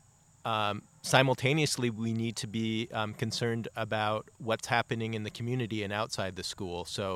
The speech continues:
certainly rising, uh, case rates in the community, um, um, if we start to see, um, constraints on, uh,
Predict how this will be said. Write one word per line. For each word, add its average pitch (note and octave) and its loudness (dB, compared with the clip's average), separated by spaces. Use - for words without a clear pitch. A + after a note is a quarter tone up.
certainly A#2 -4
rising, A#2 0
uh, G2+ -2
case A#2+ -2
rates A#2+ 0
in A2+ -6
the G2+ -8
community, D3 -2
um, G2+ 0
um, G#2 0
if - -8
we B2 0
start A#2 2
to A#2+ -4
see, A2 0
um, G#2 -2
constraints A#2 -2
on, G#2 -2
uh, G2 -2